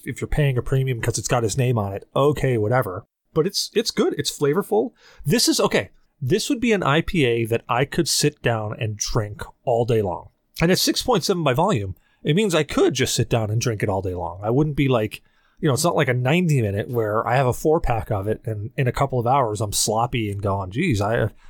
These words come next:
I really shouldn't have any more, but I'm going to." You know, these I could sit down at, like, a barbecue and just sit down and, and plow these things through. And to,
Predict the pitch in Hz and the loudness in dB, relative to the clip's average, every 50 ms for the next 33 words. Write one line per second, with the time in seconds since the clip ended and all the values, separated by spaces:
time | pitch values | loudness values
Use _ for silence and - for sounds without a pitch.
0 | - - - 127 147 160 151 127 120 117 110 - - 175 190 202 147 104 104 107 | -12 -6 -2 0 2 4 4 4 2 2 2 2 2 0 2 2 0 0 0 0
1 | 101 104 101 98 95 92 98 104 120 131 120 104 101 101 110 101 120 143 117 92 | 0 -2 -2 -2 -2 -2 0 0 2 2 2 0 0 0 0 0 2 2 0 -2
2 | - 101 98 135 180 - _ _ _ _ _ _ - - 151 117 113 170 240 226 | -2 -4 -2 -2 -4 -6 _ _ _ _ _ _ -4 -2 -2 0 2 2 2 2
3 | 220 - - 135 - - 160 147 - 156 139 139 143 139 110 110 107 104 92 117 | 0 0 -2 -4 -2 -2 -2 0 0 -2 -2 -2 -2 -2 -2 -2 -2 -2 -2 0
4 | 117 127 131 143 - - 151 139 135 127 135 117 - - 165 - - 170 160 165 | 0 0 -2 -4 -4 -2 -2 0 0 0 0 -2 -2 -2 -4 -2 -2 0 0 0
5 | 160 165 151 - 143 131 127 - - 156 151 147 151 143 - - 143 139 131 - | -2 -4 -4 -4 -6 -8 -6 -2 0 0 2 2 0 0 -2 -2 -6 -6 -6 -6
6 | - - 160 175 143 95 - - - _ - - 160 165 160 - _ _ - - | -4 -2 0 0 0 -2 -2 -8 -20 _ -6 -2 -2 -2 -2 -2 _ _ -8 -8